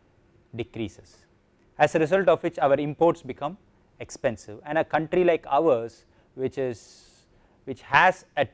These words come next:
trade deficit because our imports are more than our exports,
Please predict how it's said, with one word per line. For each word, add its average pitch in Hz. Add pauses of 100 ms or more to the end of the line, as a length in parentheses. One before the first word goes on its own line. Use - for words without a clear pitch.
trade 165
deficit 113
because 117
our 123
imports 127
are 117
more 143
than 120
our 107
exports, -